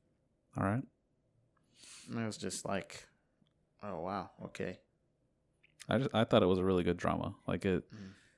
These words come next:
Speaker 1: it unfolded at a pace that was good, and it focused. Like, yeah, it, it didn't deliver on what was sold in the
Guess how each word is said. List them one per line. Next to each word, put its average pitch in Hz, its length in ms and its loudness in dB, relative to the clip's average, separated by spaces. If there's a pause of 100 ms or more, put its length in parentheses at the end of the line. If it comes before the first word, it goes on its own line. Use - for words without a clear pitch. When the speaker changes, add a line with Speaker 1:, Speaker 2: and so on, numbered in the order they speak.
(140)
Speaker 1:
it 107 120 8
unfolded 120 720 10
at 113 140 10
a 110 60 8
pace 117 340 4
that 110 140 8
was 104 180 6
good, 110 300 10
and 107 100 6
it 101 100 4
focused. - 760 10 (560)
Like, 117 160 8
yeah, 127 180 12
it, 110 80 12
it 117 340 8
didn't 127 640 8 (680)
deliver 110 680 10 (100)
on 101 340 4 (120)
what 107 340 8
was 101 180 6
sold 107 580 6
in 101 180 2
the 98 320 -2